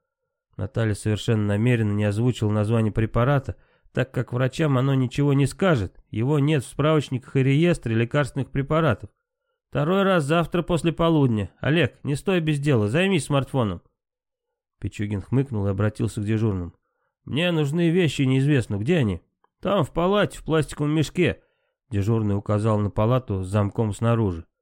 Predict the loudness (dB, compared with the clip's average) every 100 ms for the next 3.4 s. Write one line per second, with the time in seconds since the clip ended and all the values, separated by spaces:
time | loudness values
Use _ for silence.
0 | _ _ _ -4 -2 0 0 0 0 0
1 | 0 0 2 2 2 -2 0 0 2 2
2 | 2 2 0 0 -2 -2 0 0 2 -2
3 | 2 2 2 -2